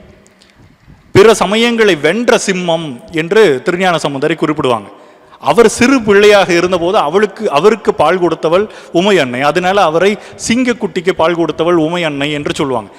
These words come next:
இப்படி மகாத்வான் நயமாக எழுதுவார். அப்படி இந்த பால் புகட்டி நிறைவடைஞ்சிடுச்சு. இப்ப பையன் அழுகையை நிறுத்தியாச்சு. இந்த இடைவெளியில அவங்க அப்பா குளத்துல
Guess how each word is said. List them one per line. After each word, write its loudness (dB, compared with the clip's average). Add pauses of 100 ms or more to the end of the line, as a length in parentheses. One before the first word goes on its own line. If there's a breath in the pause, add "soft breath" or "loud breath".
(160 loud breath)
இப்படி 0
மகாத்வான் -2
நயமாக 0
எழுதுவார். 0 (1120 soft breath)
அப்படி 0
இந்த -2
பால் 0
புகட்டி 0
நிறைவடைஞ்சிடுச்சு. 0
இப்ப 0
பையன் -2
அழுகையை 0
நிறுத்தியாச்சு. -2 (200 loud breath)
இந்த 0
இடைவெளியில 2 (200)
அவங்க -2
அப்பா -2
குளத்துல -2